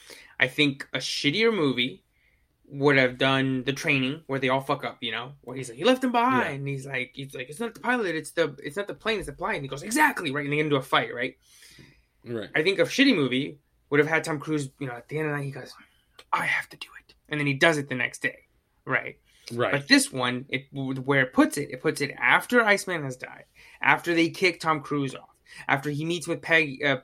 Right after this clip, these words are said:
Speaker 1: Penny, yeah, with Penny, and she's like, "They're your fighters, you know, you, you don't let them take them from you, because if they die, you're gonna get that on your conscience forever," right? So you have all this weight of him being kicked off, him, you know, Iceman being dead, him being like, "What am I gonna do? I have to show them," right? And then he steals the plane,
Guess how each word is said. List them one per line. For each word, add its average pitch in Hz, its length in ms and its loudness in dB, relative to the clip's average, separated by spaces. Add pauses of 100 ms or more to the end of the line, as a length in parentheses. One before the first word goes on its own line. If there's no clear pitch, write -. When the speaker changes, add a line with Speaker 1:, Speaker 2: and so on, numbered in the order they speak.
Speaker 1:
Penny, 233 340 -2
yeah, 143 180 -6
with 139 120 -14
Penny, 160 320 0
and 123 120 -8
she's 143 220 -6
like, 127 140 -14
"They're 165 140 -6
your 220 180 2
fighters, 226 440 -4
you 131 60 -8
know, 143 80 -6
you, 156 340 -8
you 190 100 -12 (280)
don't 196 180 -2
let 214 140 -4
them 208 160 -2
take 247 240 -4
them 147 140 -6
from - 180 -16
you, - 140 -20 (240)
because 151 260 0
if 151 100 0
they 190 160 2
die, 175 260 4
you're 147 340 2
gonna 170 180 0
get 147 220 -4
that 139 120 0
on 135 120 -2
your 131 80 -4
conscience 131 340 -4
forever," 196 420 2
right? - 200 -8 (300)
So - 120 -2
you 175 120 4
have 208 200 2
all 202 100 2
this 165 220 -4
weight 156 180 -2
of - 80 -6
him 139 200 -6
being 151 180 -6
kicked 247 240 -2
off, 262 300 0 (240)
him, 131 480 -6
you 139 100 0
know, 131 180 0
Iceman 226 380 4
being 120 240 -6
dead, - 240 -10 (360)
him 160 480 -2
being 185 280 -2
like, 175 320 -10
"What 165 320 -8
am 185 80 -2
I 196 60 -2
gonna 220 180 0
do? 262 260 4
I 160 60 0
have 160 180 -4
to 196 80 -4
show - 220 4
them," 151 140 -4
right? - 100 -10
And 151 100 0
then 143 120 4
he 143 80 4
steals 143 320 -2
the 135 60 -4
plane, 139 340 -2